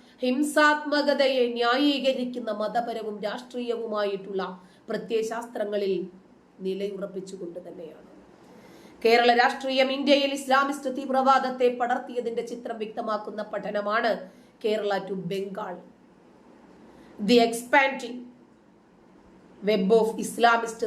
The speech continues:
radicalization in India and the role of global jihadist network എന്ന തലക്കെട്ടിൽ രാജ മുനീബ് ഇന്ത്യ ഫൗണ്ടേഷൻ, ഫൗണ്ടേഷനിൽ മെയ് ഒന്ന്,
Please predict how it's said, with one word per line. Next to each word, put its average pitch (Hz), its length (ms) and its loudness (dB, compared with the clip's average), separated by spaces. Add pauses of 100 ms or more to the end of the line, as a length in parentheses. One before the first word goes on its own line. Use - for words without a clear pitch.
(140)
radicalization 208 1000 2
in 185 80 0 (800)
India 214 380 2 (500)
and 202 140 2 (140)
the 196 140 0 (280)
role 208 300 4
of 202 80 2 (160)
global 202 320 4 (100)
jihadist 190 520 -4 (100)
network 190 400 -8 (180)
എന്ന 202 120 -8 (100)
തലക്കെട്ടിൽ 196 480 -6 (1080)
രാജ 247 280 4 (200)
മുനീബ് 247 400 2
ഇന്ത്യ 240 180 2 (140)
ഫൗണ്ടേഷൻ, 220 580 -2 (2250)
ഫൗണ്ടേഷനിൽ 226 600 4 (120)
മെയ് 254 240 4
ഒന്ന്, 247 180 6